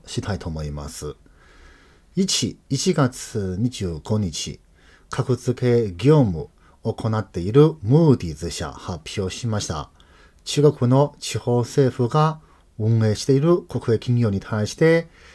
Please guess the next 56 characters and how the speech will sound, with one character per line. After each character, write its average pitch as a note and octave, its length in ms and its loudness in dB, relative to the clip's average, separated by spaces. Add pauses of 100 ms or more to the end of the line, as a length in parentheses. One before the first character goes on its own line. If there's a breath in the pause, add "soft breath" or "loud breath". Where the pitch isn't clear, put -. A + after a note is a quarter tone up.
(220 loud breath)
十 C#3+ 160 0
七 D#3 240 2
社 - 120 -6
の F#2+ 160 -2
評 C3 320 0
価 A#2 260 -2
を D3 280 2 (300 loud breath)
ワ C#3+ 180 6
ン C#3+ 80 4
ラ C3 140 4
ン E2 140 -6
ク C3+ 320 -2
下 F2+ 180 -8
げ F2+ 100 -6
ま E2+ 160 -8
し - 60 -8
た。 D2+ 240 -8 (500 soft breath)
山 C3 300 2
東 A#2+ 360 -2
省、 D#2 300 -8 (120)
河 - 180 -4
南 B2 320 2
省、 D#2 320 -8 (560 soft breath)
湖 - 160 -4
南 B2+ 280 4
省 D#2+ 280 -8
な A#2+ 180 0
ど B2 220 0
で C#2+ 100 -10
す - 120 -8
ね、 A#2+ 200 -2
そ - 160 -10
う E2 40 -4
い D#2+ 60 -8
う D#2 40 -10
地 - 300 -6
域 G#2+ 180 -6
の C3 220 0
地 - 180 -12
方 G2 160 -6
政 A2 300 -4
府 B2 80 -2
の B2+ 120 2
会 E2 240 -10
社 F2+ 80 -10
な E2 120 -8
ん - 20 -8
で C#2 80 -8
す A2 120 -6
が、 A#2 340 0 (640 soft breath)
原 A2 120 0
因 A2 140 0
と A#2 120 0
し - 80 -6
て B2+ 120 2
は、 D#3+ 340 2